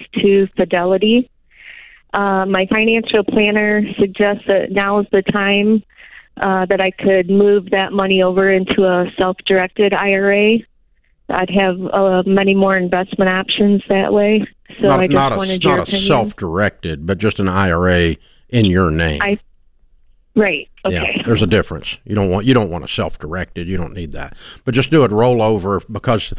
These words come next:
Speaker 2: with the change of companies, you're allowed to roll your four oh one K over. Yeah, I would do that. Is your four oh one K
Speaker 1: Okay.
Speaker 2: currently a Roth?
Speaker 1: Um, it's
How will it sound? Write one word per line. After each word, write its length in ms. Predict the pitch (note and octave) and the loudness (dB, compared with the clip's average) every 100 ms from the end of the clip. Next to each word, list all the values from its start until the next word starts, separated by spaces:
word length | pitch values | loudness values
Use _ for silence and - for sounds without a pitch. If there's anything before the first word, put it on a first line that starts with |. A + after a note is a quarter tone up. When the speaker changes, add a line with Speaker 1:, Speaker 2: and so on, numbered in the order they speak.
| - - - | -12 -14 -4
Speaker 2:
with 100 | B2+ | -2
the 60 | A#2+ | 0
change 320 | - D#3 B2+ | 2 2 2
of 100 | A2+ | -2
companies, 420 | C#3+ B2+ G#2+ G#2 | 0 0 0 0
you're 120 | G#2+ | 2
allowed 180 | G#2 G2+ | 2 2
to 60 | F2+ | 2
roll 240 | F#2+ F#2 | 0 2
your 100 | E2+ | 0
four 240 | E2 F#2+ F2 | -2 -2 0
oh 60 | |
one 220 | D#2+ E2 | 0 -4
K 280 | D2+ F#2 D#2 | -2 -2 -2
over. 280 | C#2+ C#2+ - | -4 -8 0
Yeah, 200 | B2 E3+ | 2 2
I 60 | D#3+ | 0
would 160 | F3 | -2
do 160 | F2+ D#2 | -4 -6
that. 300 | C#2+ G#2 - _ _ _ _ - | -6 -8 -10 _ _ _ _ 0
Is 160 | C3+ | 2
your 100 | C3+ | 2
four 280 | D3 D#3+ D3 | 0 2 2
oh 120 | C#3+ | 2
one 140 | C#3 C3+ | 2 2
K 60 | |
Speaker 1:
Okay. 180 | E3+ C#3 | 2 2
Speaker 2:
currently 440 | C#3 D3 C#3 A#2+ C3 | 0 0 0 2 2
a 60 | |
Roth? 440 | G2+ F#2+ A#2 D3+ - _ _ _ _ _ _ _ _ _ _ - - - - - | 2 2 0 -2 -8 _ _ _ _ _ _ _ _ _ _ -20 -20 -20 -16 -6
Speaker 1:
Um, 300 | B3+ B3+ B3 - | -2 0 0 0
it's 180 | B3+ | -4